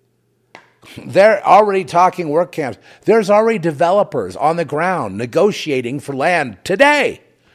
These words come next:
right now. And it's legal. FEMA.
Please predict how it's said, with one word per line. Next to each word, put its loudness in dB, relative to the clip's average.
right 6
now. 2
And 4
it's -6
legal. 0
FEMA. 0